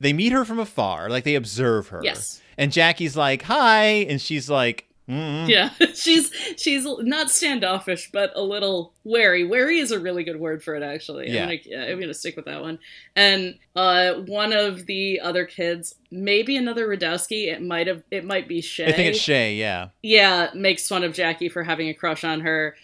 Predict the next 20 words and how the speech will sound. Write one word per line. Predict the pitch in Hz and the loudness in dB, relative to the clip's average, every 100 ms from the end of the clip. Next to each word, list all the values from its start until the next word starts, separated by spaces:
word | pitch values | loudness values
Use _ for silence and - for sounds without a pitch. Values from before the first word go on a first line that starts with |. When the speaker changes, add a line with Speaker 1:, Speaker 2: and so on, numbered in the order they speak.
| - | -2
Speaker 2:
Uh, | 180 160 165 | 0 0 -2
he | - 208 | -4 -6
says | 190 190 175 160 | -2 0 0 0
that | 165 139 | -4 -4
girls | 165 147 | -4 -4
are | 147 | -6
gross. | - 214 202 202 185 - - - _ - | -2 2 4 2 2 0 -2 -6 _ 0
Uh, | 185 170 | 2 2
the | 165 | 0
babysitters | 196 190 190 214 185 185 185 | 2 2 2 2 2 2 0
are | 180 | 0
like, | 170 160 | 0 -2
"What | 190 202 185 | -2 0 0
are | 170 | 0
we | 160 247 240 | -2 2 4
then?" | 226 214 208 196 185 | 6 6 6 6 4
Speaker 1:
No, | 160 185 | 6 6
no, | 190 | 8
no, | 185 | 6
no. | 170 123 82 | 6 4 2